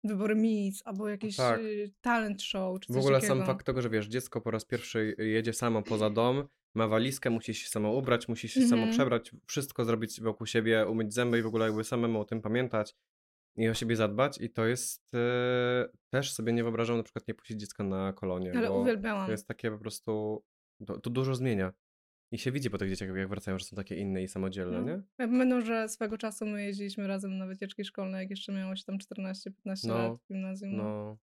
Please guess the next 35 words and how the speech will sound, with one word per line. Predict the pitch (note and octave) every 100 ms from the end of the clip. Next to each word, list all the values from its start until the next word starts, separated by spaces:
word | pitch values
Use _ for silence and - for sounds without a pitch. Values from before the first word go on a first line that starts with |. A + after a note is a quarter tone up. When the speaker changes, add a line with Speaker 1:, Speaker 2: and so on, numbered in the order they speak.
| _ _ -
Speaker 1:
Mieliśmy | G3+ G#3
też | G3+
dużo | G3 G3
przypałów | G3 G3 G3+ G3 F#3+
z | -
tym | G3+ G3+
związanych. | G#3 G#3 A3 A3
Speaker 2:
Tak, | A#2 A#2+ A2 F#2+
mam | G#2+ G#2+
nawet | G#2+ -
filmiki, | A2+ A#2+ C3+ F#2+
bo | F#2+
to |
jeszcze, | G2+ -
już | G2+ G2+
były | G#2
Speaker 1:
No. | B3+ A#3 A#3 B3
Speaker 2:
sna-, | A3+
te, | - - G#3+ _ _ _ -
e, | G2+ G#2 G#2 G#2
czasy | - A2 A2+
Snapchata. | - - - G#2+ - G#2+
Speaker 1:
Co | G#3+
oblałam | G3+ A3 G#3+ G#3+ G#3
jakąś | G#3+ A#3
Speaker 2:
Wodą. | B2+
Speaker 1:
nauczycielkę | B2+ C3 B2+ B2 B2
wodą | - A3 G#3+ A3 A3
w, | - G#3+
w | G3
środku | A#3 - A3+
nocy | A3 A3
przez | A#3 A3+
przypadek. | - - A#2+ A#2+ A2+
Speaker 2:
Tak, | A2